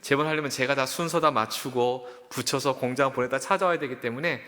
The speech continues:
제본은 더 이상은 되지 않는 것 기억해 주시기를 바랍니다. 이제 말씀의 은혜를 나누고자 합니다. 하나님은 믿음의 조상 아브라함을 부르셨습니다. 하나님은 이스라엘을 부르셨습니다.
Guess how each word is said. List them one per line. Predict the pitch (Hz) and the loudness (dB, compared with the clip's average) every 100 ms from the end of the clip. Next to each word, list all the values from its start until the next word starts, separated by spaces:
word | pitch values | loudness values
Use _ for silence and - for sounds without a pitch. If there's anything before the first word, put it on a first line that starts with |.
| - - | -18 -12
제본은 | - 139 151 185 185 | -2 2 2 2 0
더 | 160 113 | -2 -2
이상은 | 113 117 117 | -2 -4 -4
되지 | 123 113 127 | -4 -4 -2
않는 | 107 120 117 | -2 -4 -2
것 | 104 147 - - | -2 -2 -8 -16
기억해 | - 113 110 110 | -2 -2 0 -6
주시기를 | 104 - 104 104 135 160 - - | -8 -8 -6 -2 -2 -2 -10 -12
바랍니다. | 110 101 101 117 - - - _ _ _ _ _ _ _ - - - - - | -6 -4 -4 -6 -8 -10 -18 _ _ _ _ _ _ _ -20 -18 -16 -18 -10
이제 | 156 170 | 0 6
말씀의 | 147 151 196 196 | 6 6 4 2
은혜를 | 165 160 | 4 4
나누고자 | 120 131 131 127 131 | 2 2 -2 -2 -4
합니다. | 131 110 120 101 - - - - - - - - | -4 0 0 -2 -10 -20 -20 -18 -16 -14 -12 4
하나님은 | 240 233 226 214 | 8 8 6 0
믿음의 | 165 160 202 202 | 0 0 2 2
조상 | 180 156 151 135 - | 2 0 2 2 4
아브라함을 | 113 139 160 151 131 107 | 2 4 2 0 -2 -4
부르셨습니다. | 104 - 120 117 107 98 98 - - - _ _ _ | -6 -6 -4 -4 -8 -12 -12 -12 -12 -18 _ _ _
하나님은 | - 151 143 151 208 208 - - | -2 0 0 0 -2 -4 -16 -8
이스라엘을 | 127 135 - 139 107 101 165 196 - - | -4 -2 0 2 2 2 0 -2 -10 -16
부르셨습니다. | - 131 131 123 104 98 104 | -4 -2 -2 -6 -8 -10 -10